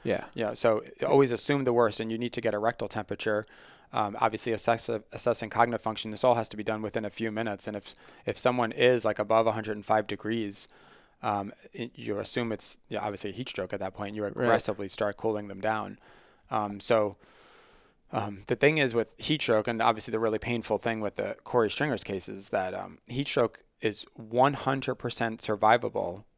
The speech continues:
Speaker 2: um, when your temperature is brought under one oh four within thirty minutes.
Speaker 1: Okay.
Speaker 2: Um, and that is over two thousand cases we've tracked between athletics, military, and laborers. Um, so it literally,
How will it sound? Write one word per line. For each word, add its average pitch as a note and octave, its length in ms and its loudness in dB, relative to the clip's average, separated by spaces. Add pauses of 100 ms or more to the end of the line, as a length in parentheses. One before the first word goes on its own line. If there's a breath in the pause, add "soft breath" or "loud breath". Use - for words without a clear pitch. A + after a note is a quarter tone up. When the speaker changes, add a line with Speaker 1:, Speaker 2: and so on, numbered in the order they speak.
(520 soft breath)
Speaker 2:
um, G#2+ 260 -4
when A2+ 360 -2
your G#2+ 260 0
temperature A#2 800 0
is G#2+ 120 0
brought A2 280 2
under A#2+ 260 2
one A2+ 180 0
oh A2 120 2
four A2+ 320 4
within G2+ 320 -2
thirty G2+ 300 -2
minutes. - 580 -12
Speaker 1:
Okay. C3 320 2 (160)
Speaker 2:
Um, G#2 180 -2
and A2 140 -2
that A#2+ 200 12
is G#2+ 200 0
over A2 200 0
two - 240 -4
thousand A2 440 4
cases A#2+ 400 -4
we've G#2 160 -6
tracked G2 260 -2
between G#2+ 320 -8
athletics, G#2+ 560 -2
military, G#2+ 540 -2
and G2 120 -8
laborers. G#2 600 -4 (340 soft breath)
Um, G#2+ 140 -6
so A#2 160 2
it A2+ 60 0
literally, B2+ 560 4